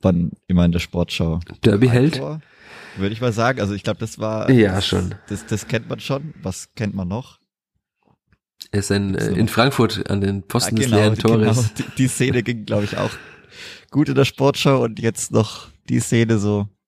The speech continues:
Speaker 1: naja, aber es gibt ja keine negative P R, von daher.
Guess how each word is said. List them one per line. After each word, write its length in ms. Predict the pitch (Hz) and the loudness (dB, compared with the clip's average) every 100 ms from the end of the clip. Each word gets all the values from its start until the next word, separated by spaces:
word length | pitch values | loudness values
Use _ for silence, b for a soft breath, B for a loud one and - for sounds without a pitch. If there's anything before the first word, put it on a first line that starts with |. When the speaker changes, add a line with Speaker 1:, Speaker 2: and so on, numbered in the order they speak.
| _ _ _ _ | _ _ _ _
Speaker 1:
naja, 540 | - 107 107 104 107 101 | -6 0 4 4 4 -2
aber 480 | - 98 90 92 87 - _ _ _ _ - | -4 -2 0 0 -2 -8 _ _ _ _ -18
es 140 | - | -8
gibt 180 | - - | -8 -4
ja 100 | 80 | -4
keine 460 | - 82 85 87 - | -2 0 2 0 0
negative 500 | 92 90 - 87 85 | 2 2 0 -2 -2
P 160 | - | 2
R, 180 | 87 87 | 4 4
von 200 | - - | 2 -2
daher. 400 | 85 85 82 90 | 0 0 0 -2